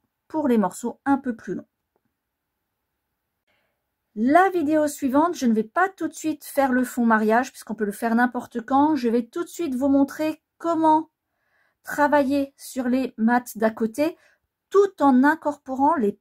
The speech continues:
paires, hein, qui vont travailler les fonds. Alors, je vous l'avais déjà dit, vous pouvez très bien faire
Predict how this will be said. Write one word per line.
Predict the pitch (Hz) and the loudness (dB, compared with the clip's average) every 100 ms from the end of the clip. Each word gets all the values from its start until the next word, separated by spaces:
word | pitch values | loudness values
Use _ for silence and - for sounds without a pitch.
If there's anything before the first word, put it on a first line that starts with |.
| - | -4
paires, | 294 320 269 | -2 0 0
hein, | 208 214 _ _ | -2 -4 _ _
qui | - | -8
vont | 226 240 | -4 -4
travailler | - 254 254 247 247 | -4 0 0 0 0
les | 226 | -2
fonds. | 220 202 - _ _ _ _ - | -4 -14 -16 _ _ _ _ -4
Alors, | 190 208 | 0 0
je | |
vous | 226 | 2
l'avais | 247 233 233 | 2 2 0
déjà | 254 233 220 | -2 0 0
dit, | 202 349 | 0 -2
vous | 302 | -2
pouvez | 226 226 233 | -4 -4 -4
très | - - - 302 | -6 -8 0 0
bien | 269 285 | 2 2
faire | 277 240 240 | 2 -2 -6